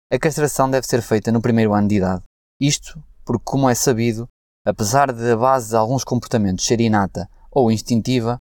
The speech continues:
os mesmos acabam por ser motivados por questões hormonais e alguns cães aprendem este tipo de comportamentos e, como tal, castrações tardias podem não ser eficazes na redução ou anulação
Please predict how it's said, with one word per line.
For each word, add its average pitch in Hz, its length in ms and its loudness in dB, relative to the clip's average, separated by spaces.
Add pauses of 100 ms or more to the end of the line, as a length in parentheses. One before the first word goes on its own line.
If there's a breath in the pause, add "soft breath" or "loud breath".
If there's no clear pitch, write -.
(340)
os 127 140 -2
mesmos 143 580 0
acabam 123 380 -2
por 123 140 -4
ser 104 200 0
motivados 107 560 0
por 123 160 -8
questões 107 380 -2
hormonais 101 520 -2 (440)
e 110 100 2
alguns 113 380 0
cães 123 380 -2 (340)
aprendem 135 540 0
este - 160 -4
tipo 127 200 -8
de - 60 -20
comportamentos 104 760 -4 (200)
e, - 40 -8
como 113 220 -2
tal, 117 280 0 (440)
castrações 117 500 -2
tardias 107 540 -2 (260)
podem 131 220 0
não 139 160 0
ser 120 220 2
eficazes 113 720 -2
na 139 120 -2
redução 113 600 -2 (120)
ou 147 160 2
anulação 117 640 0